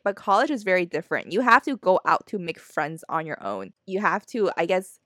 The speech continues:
quote unquote, get out of your comfort zone to make friends, because college is just so big. And even in classes, sometimes there's, like, up to three hundred people. So you need to get uncomfortable to make your friends.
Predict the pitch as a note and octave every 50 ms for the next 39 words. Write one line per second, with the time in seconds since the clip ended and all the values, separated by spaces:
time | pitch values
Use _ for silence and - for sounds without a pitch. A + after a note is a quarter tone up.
0 | _ - A3+ G#3 G#3 A3 G3+ F#3+ - F#3+ F#3 F#3+ G3 F#3 - - F3 F3+ F3+ F#3
1 | E3+ - F#3 F3 F3 F3+ - _ - G3+ F3 E3+ E3 - - _ - D3 C#3 A#2+
2 | G2+ A2+ D#3+ - - - - F#3+ G3 G#3+ F3 E3+ E3 E3+ - - - G3 E3+ F#3
3 | A3 A#3+ - G#3 G#3+ G3+ G3 - - - F#3+ E3+ E3+ E3 - - D#3+ D3+ D3+ D#3+
4 | F3 - _ - F#3+ G3 - - F#3+ F#3+ G#3 G3+ D#3 F3 F3+ F#3+ - _ _ -
5 | - C#3+ E3+ - G#3 G3+ - F#3 G3+ A3 G#3 G#3+ G3 F#3+ - F#3 - - F#3 -
6 | G#3 - _ D#3+ D#3 F3+ F#3+ E3 E3+ D#3+ - _ - D3+ C#3 - - A#2 C3 -
7 | - _ _ - - - F#3 F3 F3 E3+ F3+ F3 F#3 F#3+ F#3+ G3 G3+ - _ -
8 | A#3+ G#3+ F3 E3+ E3 C#3+ - _ _ - G3 F#3 - G3+ F#3+ - - F3 E3 E3
9 | - E3+ E3+ F3+ F3 F3 F#3 - _ - F3 E3 D3+ F3 - - - - - -
10 | - - - - - -